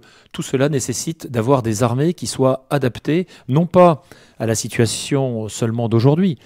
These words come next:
mais qui soient capables de faire face aux défis de, de deux mille trente. Et c'est pour ça que cette loi de programmation existe, c'est qu'elle planifie un effort, euh, un effort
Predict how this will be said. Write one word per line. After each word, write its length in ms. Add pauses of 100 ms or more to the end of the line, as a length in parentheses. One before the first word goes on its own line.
(280)
mais 80
qui 120
soient 220
capables 460
de 120
faire 200
face 280
aux 40
défis 460
de, 380 (580)
de 80
deux 100
mille 160
trente. 380
Et 60
c'est 120
pour 180
ça 140
que 140
cette 180
loi 80
de 60
programmation 460
existe, 420 (300)
c'est 120
qu'elle 200
planifie 640
un 120
effort, 460
euh, 320 (320)
un 120
effort 340